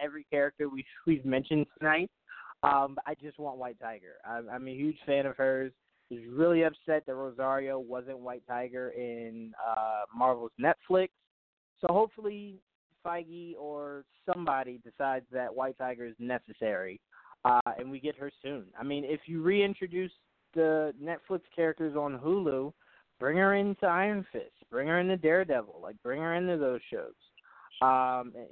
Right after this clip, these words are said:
we need White Tiger. We need more representation from the Hispanic side, and she is one of, one of the names, not one of the bigger names, but one of the names, 'cause there's not many, unfortunately.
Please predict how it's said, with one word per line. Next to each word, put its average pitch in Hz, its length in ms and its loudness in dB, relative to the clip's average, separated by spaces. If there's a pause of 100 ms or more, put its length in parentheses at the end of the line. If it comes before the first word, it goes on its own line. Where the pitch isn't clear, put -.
(320)
we 175 120 -2
need 165 320 0
White 131 240 0
Tiger. 110 220 -4 (320)
We 139 140 -6
need 156 200 0
more 156 220 4
representation 127 960 -2 (280)
from 147 160 2
the 135 100 0
Hispanic 139 580 2 (100)
side, 101 420 -4
and 117 480 -6 (480)
she - 220 -2
is 156 120 0
one 151 200 4
of, 139 140 -2 (360)
one 175 420 0
of 160 100 -2
the 139 100 -4
names, 101 420 -10
not 147 180 0
one 170 160 0
of 151 100 -4
the 143 80 -4
bigger 131 300 -4
names, 104 380 -14
but 123 220 -6
one 147 260 2
of 131 120 -4
the 120 100 -4
names, 95 280 -10 (220)
'cause 135 120 -10
there's 131 140 -12
not 180 240 2
many, 135 340 -6
unfortunately. 101 920 -12